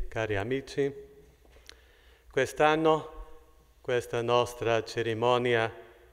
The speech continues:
delle premiazioni e riconoscimenti si svolge in un ambiente segnato dalla pandemia da covid diciannove e dalle sue pesanti conseguenze per la vita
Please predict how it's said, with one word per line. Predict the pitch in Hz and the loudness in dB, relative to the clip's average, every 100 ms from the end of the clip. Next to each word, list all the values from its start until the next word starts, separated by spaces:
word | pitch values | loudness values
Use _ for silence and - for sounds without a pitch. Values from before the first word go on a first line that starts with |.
| _ - | _ -8
delle | 123 127 120 117 | 2 6 6 4
premiazioni | 123 123 120 113 - 135 135 131 131 123 123 | 4 2 2 0 0 2 4 4 4 0 0
e | 120 113 | -2 -2
riconoscimenti | 113 - 110 107 - 120 139 147 143 135 139 - - - _ _ - | -2 -4 -4 -4 -8 -4 -2 -2 0 -2 -2 -12 -20 -20 _ _ -20
si | - 127 | -6 -4
svolge | 113 101 123 127 104 123 123 123 - - - - _ _ - | -2 6 8 8 6 4 4 0 -14 -20 -20 -20 _ _ -10
in | 120 123 | -4 0
un | 120 | 2
ambiente | 120 113 131 135 123 131 127 - | 2 4 6 6 4 4 4 4
segnato | - - 120 117 120 127 127 | -4 -4 -2 2 2 2 -2
dalla | 110 110 107 104 | 0 2 2 0
pandemia | 110 107 107 113 151 151 147 147 - - - - | -2 -2 -2 -2 0 2 2 0 -16 -20 -20 -20
da | 110 107 | -6 -4
covid | 101 120 117 110 104 | 0 2 4 2 -2
diciannove | 104 - 101 110 123 123 131 135 - - - - - _ _ _ _ - | -6 -6 -2 2 4 4 2 0 -6 -20 -20 -20 -20 _ _ _ _ -4
e | 120 | 4
dalle | 139 139 131 | 6 6 4
sue | - 151 | 8 6
pesanti | 139 117 139 139 143 131 | 8 4 6 4 4 -2
conseguenze | - 123 - 107 110 123 123 - 127 127 - - - - | 0 0 0 0 4 4 2 2 2 2 -6 -20 -20 -10
per | - 113 | -4 0
la | 113 | 2
vita | 110 131 131 127 117 | 0 -2 -4 0 0